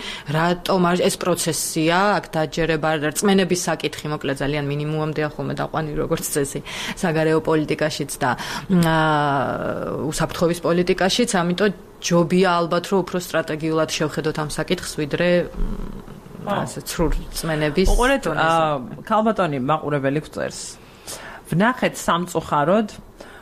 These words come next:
Speaker 2: უკრაინის დაცულობა. ეგეთი მხარდაჭერა ნამდვილად არ მეხარბება. უფალმა დაგვიფაროს. რა ხელი აქვს შტატებს იმ კონტინენტიდან აქ რუსეთი, აქ, რუსეთი იქ შეეჭრა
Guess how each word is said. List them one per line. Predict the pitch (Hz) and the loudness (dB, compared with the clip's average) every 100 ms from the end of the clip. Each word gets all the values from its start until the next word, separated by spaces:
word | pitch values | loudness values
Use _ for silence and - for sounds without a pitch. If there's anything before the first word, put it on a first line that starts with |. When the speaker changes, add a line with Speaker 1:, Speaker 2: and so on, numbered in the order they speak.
| - | -10
Speaker 2:
უკრაინის | - 190 208 208 175 139 | 0 2 4 4 2 0
დაცულობა. | 170 165 - 175 131 76 - 85 - - - | 0 0 0 0 2 0 -2 -6 -10 -20 -6
ეგეთი | - 180 185 185 | 0 2 4 2
მხარდაჭერა | 165 180 175 170 202 | 2 2 2 2 2
ნამდვილად | 220 170 165 180 202 170 | 4 2 4 4 4 4
არ | 151 | 2
მეხარბება. | 180 160 175 151 139 120 85 - - - - - - - - - | 2 0 0 0 0 -2 -4 -4 -8 -16 -20 -20 -20 -20 -20 -12
უფალმა | - 165 202 160 175 | -2 0 2 2 4
დაგვიფაროს. | 170 139 147 160 - 113 - - - - - | 2 2 0 0 -4 -8 -14 -16 -20 -20 -12
რა | - 175 | 0 2
ხელი | 214 247 202 | 4 4 4
აქვს | 143 - | 2 -2
შტატებს | - - 151 - 120 - | -10 -2 -2 0 -4 -2
იმ | 151 | -2
კონტინენტიდან | 151 156 147 151 156 156 151 143 135 | 0 0 0 0 0 0 0 2 2
აქ | 143 | 0
რუსეთი, | - 151 156 170 - - | 0 -2 2 0 -2 -6
აქ, | - - - - - | 0 0 0 -10 -2
რუსეთი | 170 - 196 185 | 0 2 0 2
იქ | 165 - | 0 0
შეეჭრა | - 196 180 175 - 180 | 0 4 4 2 0 2